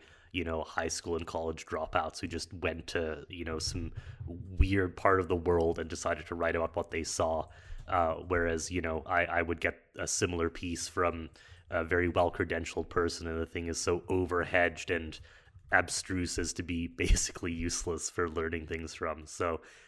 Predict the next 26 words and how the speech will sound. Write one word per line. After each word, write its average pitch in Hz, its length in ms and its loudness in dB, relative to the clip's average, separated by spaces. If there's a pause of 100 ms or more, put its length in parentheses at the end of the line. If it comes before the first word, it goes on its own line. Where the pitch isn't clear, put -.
(120)
I, 98 200 10
I 92 180 4
definitely 90 300 2
think 85 280 -8
that, 85 360 2 (580)
you 95 100 -6
know, 82 200 -2
that, 85 360 -4
that 87 220 0
clarity 82 500 0
and 80 80 -4
all 80 80 -4
these 80 180 -6
other 82 220 -2
aspects, - 800 -2 (400)
um, 78 560 2
that's 90 280 2
definitely 87 260 -2
the 78 100 -8
thing 82 220 -4
I 78 80 -4
look 78 240 -8
at 78 80 -8
as 76 180 -10
well. 78 320 -6 (840)
Um, 104 500 8